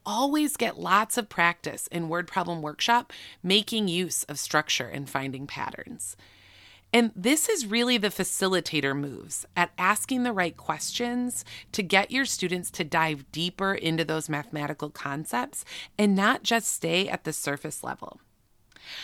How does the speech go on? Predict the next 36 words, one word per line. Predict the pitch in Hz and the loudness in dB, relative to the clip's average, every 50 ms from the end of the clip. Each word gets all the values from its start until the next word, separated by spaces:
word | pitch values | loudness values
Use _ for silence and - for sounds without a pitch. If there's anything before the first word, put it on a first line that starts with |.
| - - - - | -12 -14 -12 0
You'll | - 240 269 262 | 2 4 4 4
want | 226 226 226 262 | 4 6 6 6
to | 320 330 | 6 4
be | 339 339 | 4 2
sure | 330 - - 233 220 214 | 4 4 4 4 4 4
that | 202 202 - | 2 2 0
you've | 185 180 170 - - | -2 -4 -4 -6 -12
planned | - - 180 165 160 165 175 190 208 226 220 - - - | -8 -4 0 2 4 4 4 4 2 0 -2 -4 -2 2
by | 185 170 165 165 165 156 - - | 4 4 4 4 2 0 -2 0
anticipating, | 175 170 165 151 - - 175 170 - 214 202 - 233 233 233 247 262 294 359 392 - _ _ _ | 0 0 0 -2 -2 -4 -2 -2 -2 -6 -4 -2 0 0 2 2 2 0 -2 -4 -8 _ _ _
hello, | - - 165 160 160 165 | -4 -2 0 2 2 2
my | 175 190 185 190 | 2 0 -2 -4
favorite | - 185 175 160 185 196 - | -4 -6 -4 -4 -4 -6 -6
fifth | - - - 180 - - | -6 -6 -6 -6 -6 -6
pra-, | - - 160 - - | -8 -10 -10 -8 -2
five | - - 185 180 175 - | 0 2 2 2 0 -2
practices | - 165 165 160 - 196 190 - 233 247 262 214 | -4 -6 -6 -6 -8 -10 -8 -6 -6 -6 -6 -6
of | 202 175 | -4 -2
orchestrating | 170 160 - - - - - 160 160 160 165 160 | -2 -2 -2 -4 -10 -8 -8 -6 -6 -4 -6 -6
discussions. | 156 160 - - 147 143 - - - 370 415 - - - - - - - - - - - - - - - - - | -6 -6 -4 -4 -4 -4 -4 -6 -6 -6 -8 -12 -14 -12 -12 -12 -10 -10 -10 -10 -10 -8 -8 -10 -12 -8 4 6
And | 240 254 240 214 208 | 8 8 8 6 6
you'll | 226 269 262 233 | 6 6 6 6
want | 240 262 311 | 6 6 6
to | 370 - - | 4 2 2
anticipate, | 247 240 233 - - - 240 233 - - 196 - 160 147 - - - - - - | 2 2 2 -2 -2 -4 -4 -2 -2 -6 -4 -4 -4 -4 -4 -6 -10 -16 -10 0
and | 208 214 214 208 | 0 0 0 2
inside | - 226 254 294 349 - - - 240 247 247 226 | 2 4 4 4 4 4 2 4 4 4 4 2
of | 214 | 0
those, | 180 190 180 180 185 - - - - - | -2 -2 -4 -4 -4 -6 -8 -10 -12 -16
the | - 160 180 190 | -6 -2 -2 -2
teacher | 190 - 214 208 - 196 175 | 0 0 -2 0 0 -2 -2
training | - - - 160 156 156 143 135 135 | -2 -4 -4 -4 -4 -4 -6 -8 -8
for | - 175 | -6 -6
Word | 160 147 165 160 156 | -4 -2 -2 -4 -4
Problem | - - 151 - - 147 143 | -4 -8 -8 -8 -10 -12 -12
Workshop, | - - - - - 233 262 262 - | -12 -6 -4 0 0 2 0 0 -4